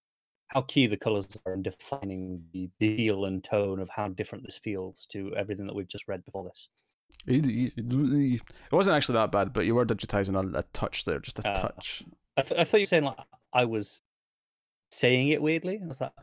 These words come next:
Speaker 1: "I don't think I did."
Speaker 2: No, no, no. It was just, it was, I mean, it's starting to clear up already. It was just clear the connection was, you know,
Speaker 1: Yeah.
Speaker 2: stuttering for just a, a moment. Uh,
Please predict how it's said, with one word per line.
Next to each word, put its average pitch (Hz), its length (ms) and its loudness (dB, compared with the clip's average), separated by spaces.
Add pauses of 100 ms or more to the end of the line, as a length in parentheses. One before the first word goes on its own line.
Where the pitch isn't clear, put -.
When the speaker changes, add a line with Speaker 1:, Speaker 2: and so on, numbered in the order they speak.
Speaker 1:
"I 214 40 -2
don't 262 140 -4
think - 240 -2
I 151 40 -6
did." 127 220 -10 (300)
Speaker 2:
No, 240 200 4
no, 170 100 4
no. 104 140 6
It - 20 4
was 113 100 4
just, 127 160 -4
it 123 60 2
was, 120 180 -2
I 113 80 2
mean, 143 140 4
it's 180 200 2
starting 214 180 6
to 156 40 2
clear 123 180 2
up 113 100 0
already. 101 300 4
It 101 80 2
was 117 160 2
just - 140 -8
clear 110 180 2
the 101 80 -2
connection 104 460 0
was, 101 300 -6 (800)
you 123 80 -4
know, 110 100 2
Speaker 1:
Yeah. - 60 -8 (960)
Speaker 2:
stuttering 139 680 4
for 117 120 0
just 110 180 -4
a, 110 180 2 (160)
a 120 120 -4
moment. 110 360 -4 (580)
Uh, 139 260 6